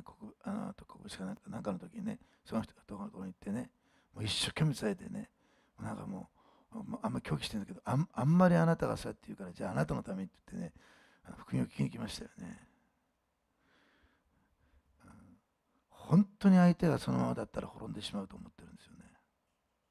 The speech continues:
で、そしてその罪が残っちゃうんで、はっきり。残ります。だから十字架以外に人は許されないもん。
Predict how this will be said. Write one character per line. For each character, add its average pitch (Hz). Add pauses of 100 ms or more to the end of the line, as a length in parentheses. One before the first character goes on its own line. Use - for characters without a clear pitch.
(3250)
で、 -
そ 139
し 123
て 135
そ 113
の 120
罪 139
が 98
残 117
っ -
ち -
ゃ -
う 113
ん 92
で、 82
は -
っ - (120)
き -
り。 - (280)
残 160
り 147
ま 117
す。 -
だ -
か - (560)
ら 123
十 143
字 143
架 165
以 -
外 160
に 127
人 147
は 135
許 135
さ 127
れ 113
な 110
い 87
も 82
ん。 -